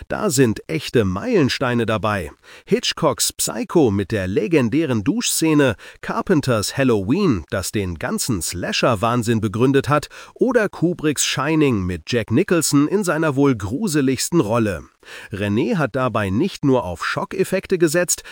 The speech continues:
sondern Filme ausgewählt, die das Horrorkino nachhaltig geprägt haben.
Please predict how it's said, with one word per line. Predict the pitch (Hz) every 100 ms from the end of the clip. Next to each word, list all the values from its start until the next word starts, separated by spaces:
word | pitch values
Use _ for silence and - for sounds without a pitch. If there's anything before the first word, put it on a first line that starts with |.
| -
sondern | 123 156 165 131
Filme | - 240 233 185
ausgewählt, | 175 - 156 147 156 - -
die | 113
das | 92 87 -
Horrorkino | 214 185 156 - 165 160 135
nachhaltig | 101 123 139 131 127 131 -
geprägt | 160 - 101 117 -
haben. | 123 104 92